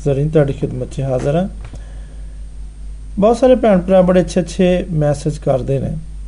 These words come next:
ਅੱਜ ਵੀ ਇੱਕ ਭਰਾ ਨੇ ਬੜਾ ਅੱਛਾ ਮੈਸੇਜ ਘੱਲਿਆ। ਉਹ ਆਪਣੀ ਮਸਰੂਫੀਅਤ ਦੇ ਬਾਰੇ 'ਚ ਗੱਲਬਾਤ ਕਰਦੇ ਹੋਏ ਦੱਸਦੇ ਨੇ ਕਿ ਮੈਂ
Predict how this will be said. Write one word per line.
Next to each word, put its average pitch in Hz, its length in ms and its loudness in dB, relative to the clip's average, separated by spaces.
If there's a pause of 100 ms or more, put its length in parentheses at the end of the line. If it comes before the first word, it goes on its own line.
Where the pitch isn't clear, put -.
(1700)
ਅੱਜ 151 120 4
ਵੀ 170 160 4
ਇੱਕ 160 220 0
ਭਰਾ 143 280 4
ਨੇ 123 220 -2 (160)
ਬੜਾ 143 180 2
ਅੱਛਾ 139 240 -2
ਮੈਸੇਜ 127 340 -4 (120)
ਘੱਲਿਆ। 147 360 4 (2250)
ਉਹ 165 80 4
ਆਪਣੀ 165 360 4
ਮਸਰੂਫੀਅਤ 170 580 2
ਦੇ 175 100 4
ਬਾਰੇ 156 240 6
'ਚ 156 120 0
ਗੱਲਬਾਤ 151 440 4
ਕਰਦੇ 147 320 4
ਹੋਏ 151 100 2
ਦੱਸਦੇ 139 360 2
ਨੇ 147 140 0
ਕਿ 156 140 0
ਮੈਂ 143 400 2